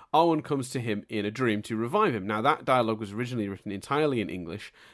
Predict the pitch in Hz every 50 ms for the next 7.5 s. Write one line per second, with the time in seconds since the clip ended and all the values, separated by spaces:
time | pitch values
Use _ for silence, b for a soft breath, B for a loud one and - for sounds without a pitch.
0 | B B _ - 107 104 - 117 123 143 147 139 131 - 135 113 110 107 101 98
1 | 92 92 b b b b b _ _ 107 107 104 101 95 95 104 107 - 123 123
2 | 117 107 107 - - 135 123 110 107 - - 95 87 87 76 87 85 - 92 -
3 | - 90 85 82 85 95 101 - 101 98 98 101 113 117 117 113 104 98 92 -
4 | - 117 98 87 98 95 90 - - _ - 87 82 - - - 90 92 87 90
5 | 90 87 90 95 b b b b b b b b b b b - 117 101 - -
6 | - 107 104 107 - - 107 101 92 - - - - - 110 110 101 101 95 98
7 | 98 98 - 107 - - 107 95 92 92